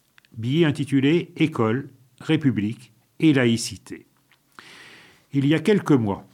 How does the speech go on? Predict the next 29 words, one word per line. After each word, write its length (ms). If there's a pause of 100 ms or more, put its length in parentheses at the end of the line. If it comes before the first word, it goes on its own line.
(460)
la 100
professeure 500
de 80
droit 240
public 500
Stéphanie 800 (140)
Henn-, 360
Hennette 460
Vaucher 500 (400)
publiait « 640 (180)
L'école 520
et 80
la 120
République, 680 (180)
la 100
nouvelle 440
laïcité 520
scolaire ». 500 (920)
Démonstration 720
impeccable 600 (320)
et 120
implacable 640
sur 160
la 100
situation 760
de 80
la 180
laïcité 480
scolaire 560